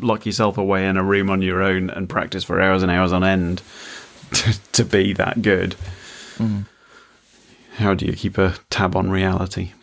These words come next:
Speaker 1: And what is reality?
Speaker 2: Jesus, this has gotten deep again.
Speaker 1: <laughs> Wow, that got deep.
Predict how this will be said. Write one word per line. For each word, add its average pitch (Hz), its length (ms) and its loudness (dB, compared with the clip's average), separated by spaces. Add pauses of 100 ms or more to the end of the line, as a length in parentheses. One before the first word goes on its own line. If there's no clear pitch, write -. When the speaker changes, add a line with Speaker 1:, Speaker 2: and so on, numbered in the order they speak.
(1040)
Speaker 1:
And 101 120 -2
what 107 140 -4
is 110 160 -6
reality? 87 520 -12 (720)
Speaker 2:
Jesus, 135 280 -2
this 107 160 -4
has - 80 -10
gotten 101 300 -6
deep 98 240 -10
again. - 1080 0
Speaker 1:
<laughs> - 40 -20 (320)
Wow, 107 400 -2
that 101 180 -6
got 101 120 -12
deep. 107 220 -12